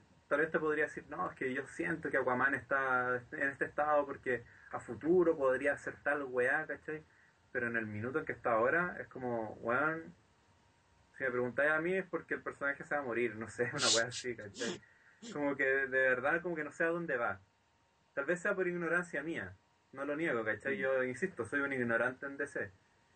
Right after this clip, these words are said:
Speaker 1: Y pa' mí es un mundo nuevo, entretenido de, de explorar, definitivamente, pero es un mundo nuevo.
Speaker 2: No, pero tendría
Speaker 1: Entonces,
Speaker 2: guiños, po, weón, habría el guiño.
Speaker 1: tendría, claro, tendría un guiño, ¿cachai? Por ejemplo, cuando leí lo de Raven,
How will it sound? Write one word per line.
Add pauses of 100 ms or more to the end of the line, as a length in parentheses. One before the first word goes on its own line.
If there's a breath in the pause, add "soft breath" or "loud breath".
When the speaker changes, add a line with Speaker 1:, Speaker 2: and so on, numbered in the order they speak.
(840)
Speaker 1:
Y
pa'
mí
es
un
mundo
nuevo,
entretenido
de,
de
explorar,
definitivamente,
pero
es
un
mundo
nuevo. (140)
Speaker 2:
No,
pero
tendría
Speaker 1:
Entonces,
Speaker 2:
guiños, (100)
po,
weón,
habría
el
guiño.
Speaker 1:
tendría,
claro,
tendría
un
guiño,
¿cachai?
Por
ejemplo,
cuando
leí
lo
de
Raven,